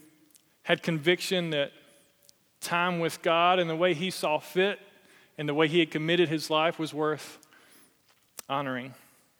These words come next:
And here's my concern for the normalness that has crept into the church of today,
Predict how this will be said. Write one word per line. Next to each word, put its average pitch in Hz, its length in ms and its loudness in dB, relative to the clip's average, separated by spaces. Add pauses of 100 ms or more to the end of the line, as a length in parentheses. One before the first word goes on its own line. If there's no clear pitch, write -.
(1040)
And 135 100 -4
here's 185 220 0
my 185 140 2
concern 165 680 -4
for 143 480 -4 (520)
the 156 60 -4
normalness 156 720 -2
that 127 180 -8
has 143 220 -8
crept 147 320 -4
into 139 480 -8
the 139 100 -4
church - 540 -8 (280)
of 143 160 -6
today, 131 400 -8